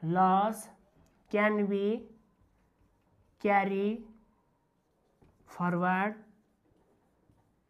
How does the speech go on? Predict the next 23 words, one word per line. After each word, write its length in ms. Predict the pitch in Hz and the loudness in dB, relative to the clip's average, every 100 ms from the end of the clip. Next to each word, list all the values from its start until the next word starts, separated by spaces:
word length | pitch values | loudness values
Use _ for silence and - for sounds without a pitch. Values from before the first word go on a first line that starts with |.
| _ _ _ _ _ _ _ _ _ _ _ _ _ _ _ - _ _ _ _ _ _ - | _ _ _ _ _ _ _ _ _ _ _ _ _ _ _ -20 _ _ _ _ _ _ 2
up 300 | 190 185 - | 2 2 -4
to 320 | 190 208 233 - - _ _ _ _ _ _ _ _ _ _ _ _ - | -2 -2 -4 -14 -20 _ _ _ _ _ _ _ _ _ _ _ _ -4
next 680 | 170 190 220 262 - - - - _ _ _ _ _ _ _ _ _ _ | 0 2 2 2 -2 -14 -20 -20 _ _ _ _ _ _ _ _ _ _
seven 460 | - - 196 196 180 | -10 0 2 4 2
years। 400 | 170 135 - - _ _ _ _ _ _ _ _ _ - | 2 -2 -8 -18 _ _ _ _ _ _ _ _ _ -8
जुन 340 | 170 233 240 | 2 4 4
वर्ष 220 | 226 226 208 | 2 0 0
हो 100 | 226 | -2
त्योभन्दा 480 | 233 185 170 202 277 277 - | -2 0 2 2 0 -2 -4
पछिल्लो 320 | 196 202 208 | -4 -2 -4
सात 220 | 208 190 | -4 -4
वर्षमा 320 | 180 170 185 196 | -4 -4 -2 -2
नै 80 | |
यसलाई 220 | 185 185 247 - | 0 -2 -4 -4
क्यारी 200 | 185 170 | -4 -4
फरवर्ड 260 | 160 160 | -4 -6
गर्न 140 | 175 170 | -4 -6
सकिन्छ। 320 | 160 151 139 135 - - _ _ - - | -6 -8 -10 -12 -18 -20 _ _ -20 -6
एउटा 200 | 202 190 | 2 4
चाहिँ 160 | 190 208 | 6 6
यो 60 | 202 | 6
कम्पलसरी 480 | 202 190 190 180 | 2 0 2 0
लेखिदिने। 360 | 175 160 151 | 0 -4 -6